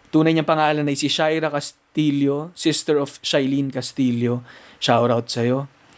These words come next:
Kay Athena Lucina, kay Riel ng Eight Life Lessons at Twenty-eight Podcast, kay Mafi Beltran, kay Ange Dumlao, kay Miguel,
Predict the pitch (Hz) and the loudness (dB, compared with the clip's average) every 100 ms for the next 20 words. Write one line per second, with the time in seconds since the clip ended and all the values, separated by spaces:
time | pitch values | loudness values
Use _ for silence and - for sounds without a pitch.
0 | - - - - - 135 131 - 120 165 | -20 -20 -20 -20 0 2 4 2 2 2
1 | 165 151 147 151 139 135 135 143 - - | 2 2 0 0 0 0 0 -4 -12 -20
2 | - - 123 120 117 117 120 135 143 151 | -20 0 2 4 2 -2 0 2 2 2
3 | 156 143 131 147 147 - 139 135 139 - | 0 -2 -2 0 -2 0 0 0 -2 -8
4 | - 127 131 131 143 143 156 - - - | -10 0 2 2 0 0 -2 -4 -8 -12
5 | _ _ - 127 - 135 131 131 135 139 | _ _ -4 -4 0 0 2 2 0 0
6 | 131 131 - 127 120 120 131 143 151 - | 0 -2 -4 0 0 0 0 0 -2 -8
7 | - - - - - - - 131 117 127 | -12 -18 -14 -12 -14 -18 -4 2 4 4
8 | 127 135 120 123 120 139 139 143 143 135 | 2 0 0 0 0 2 2 0 -4 -2
9 | 117 113 127 120 - 120 120 131 135 139 | -2 2 0 0 -2 0 2 2 0 -4
10 | - - - - 120 120 123 | -10 -20 -10 -2 2 2 0